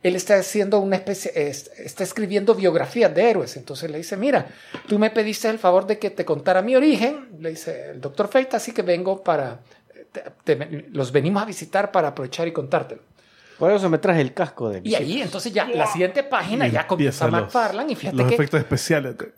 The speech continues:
Speaker 1: eh, ves el cambio en la, en el estilo. Es drástico el cambio.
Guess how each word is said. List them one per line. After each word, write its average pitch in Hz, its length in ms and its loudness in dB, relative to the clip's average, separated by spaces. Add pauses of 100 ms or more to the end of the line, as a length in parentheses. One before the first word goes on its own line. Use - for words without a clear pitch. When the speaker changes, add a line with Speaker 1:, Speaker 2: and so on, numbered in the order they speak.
Speaker 1:
eh, 160 640 2
ves 147 400 0
el 156 240 0 (460)
cambio 240 720 2
en 185 300 -2
la, 160 500 0 (1500)
en 170 160 2
el 147 80 2
estilo. 165 640 2 (500)
Es 139 340 -10
drástico 240 540 0
el 262 100 -2
cambio. 220 460 0